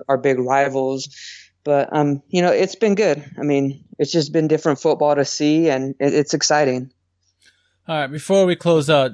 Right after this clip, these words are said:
Speaker 2: uh, let's, let's look ahead. So we got Wolfs-, Wolfsburg next. Um, they're sitting seven points behind us at nine points, and they're in fourteenth position. Um, and the game is at home here at Veltins Arena. Here, uh, we're both in the U S.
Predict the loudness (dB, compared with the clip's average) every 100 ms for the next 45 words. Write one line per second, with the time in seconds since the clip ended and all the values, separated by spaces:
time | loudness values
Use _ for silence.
0 | -4 -2 0 0 -2 -6 -6 -4 -2 0
1 | 2 0 0 2 2 4 2 2 0 0
2 | 2 2 2 0 -2 -10 -4 0 0 0
3 | -2 -4 -2 -4 -4 0 0 2 0 0
4 | -2 -6 -2 -2 0 -2 -2 -4 -2 -2
5 | -2 -2 -2 -2 -8 -16 -20 _ -6 -2
6 | 2 2 0 2 2 2 -2 -2 -4 -2
7 | -4 -6 -8 -12 _ _ _ -2 2 2
8 | 2 0 -4 -10 _ _ _ -20 -6 -4
9 | -4 -6 -10 -6 -2 -2 -2 -4 0 -2
10 | 0 0 0 -2 -6 -8 -2 -2 2 0
11 | 0 -4 -2 -2 -2 -4 -6 -6 -6 -8
12 | _ -20 -16 -12 -8 -4 -2 -2 -2 -4
13 | -2 -2 -4